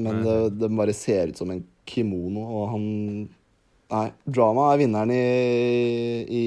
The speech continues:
Speaker 1: outfit-gamet denne episoden her, etter min mening.
Speaker 2: Jeg synes også det var kult når de var inne på det de kaller Burke Williams, dette luksus dayspa, at de har sånne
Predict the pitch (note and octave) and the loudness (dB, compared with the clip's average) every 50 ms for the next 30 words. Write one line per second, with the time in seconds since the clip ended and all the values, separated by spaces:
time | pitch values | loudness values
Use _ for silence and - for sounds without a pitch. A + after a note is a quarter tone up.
0 | A#2 A#2 A#2+ A#2 A#2 - - - F#2 F#2 - - - A2+ - - A#2 G#2 F#2+ G2 | 2 2 2 2 0 -2 -4 -6 -6 -6 -6 -4 -6 -6 -2 -2 0 0 0 0
1 | G#2 A2 A2+ A#2 A#2 A#2 A#2 - B2 B2 A2 G2 F#2+ G2 A2+ A2 A2 G#2 G2 G#2 | 0 0 0 0 -2 -4 -6 -6 -4 -2 -2 -2 -2 -4 -4 -4 -2 -2 -2 0
2 | G#2 G#2 A2 A#2+ A2+ - B2 A2 G2 G2 G2+ G2+ A2 A#2 C#3+ - _ _ _ _ | 0 0 0 -2 -2 -2 -2 -2 0 -2 -2 -4 -4 -6 -8 -10 _ _ _ _
3 | _ _ - - C3 C3+ G3+ G3+ F#3 D#3 C#3+ E3+ E3 F3 D3+ - C#3+ B2 A2+ C#3 | _ _ -8 -6 -4 -2 0 0 0 0 2 0 0 0 2 2 2 2 2 2
4 | D#3 E3 C#3+ A#2 A2+ A2 A#2+ C#3+ - D#3 A#2 G#2 G2+ - C#3 B2+ B2 A2+ B2 B2 | 0 0 2 2 2 2 2 0 0 -2 -2 -2 -2 -2 -2 -2 0 -2 -2 -2
5 | C3 B2 B2 A#2 A2+ A#2+ A#2 B2 - - A#2+ A2+ G#2+ A2 A#2+ C3+ D3 C3+ - B2+ | 0 0 0 0 0 2 0 0 0 -2 -2 -2 0 0 -2 -2 -4 -4 -4 -4
6 | - B2 A2+ A2 G#2 - - - A#2+ A2+ A#2 A#2 A2+ A#2 G#2+ G2+ G2+ G2 - - | -4 -2 -2 -2 -4 -6 -6 -8 -8 -8 -10 -8 -6 -4 -2 -2 -4 -6 -6 -4
7 | A#2+ A#2+ A#2+ - C3+ B2+ A#2 C3+ B2+ B2 C3 | -4 -4 -2 -2 -4 -4 -2 -2 -2 -2 -4